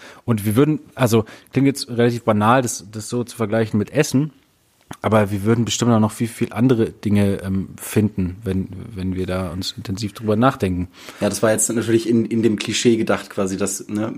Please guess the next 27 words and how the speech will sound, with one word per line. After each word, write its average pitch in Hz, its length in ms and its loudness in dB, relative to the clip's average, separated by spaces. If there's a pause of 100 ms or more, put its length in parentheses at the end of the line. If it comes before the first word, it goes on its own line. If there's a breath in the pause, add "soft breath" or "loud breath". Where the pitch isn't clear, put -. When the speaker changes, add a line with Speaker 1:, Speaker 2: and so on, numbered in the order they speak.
(100)
Speaker 2:
Frauen 101 400 -2
hinter 104 200 4
Speaker 1:
Mhm, 120 80 8
Speaker 2:
den 160 100 2
Herren 95 160 -4
Speaker 1:
genau. 92 240 2
Speaker 2:
sozusagen. 95 560 -10 (340 loud breath)
Aber, 120 380 2 (420 loud breath)
ähm, 113 540 -2
von, - 360 0
von 117 200 0
da 127 220 2
ausgehend, 151 840 0
ähm, 117 560 0
der 117 100 0
Corby 135 280 2
hat's 120 180 2
vorhin 120 220 2
schon 120 140 -4
gesagt, 110 460 -2
ähm, 107 360 0
unsere 120 240 2
Profession, 123 1120 0
zwei 110 240 0
Diakone, 113 540 2
ein 113 100 0
Religionspädagoge, 127 1120 2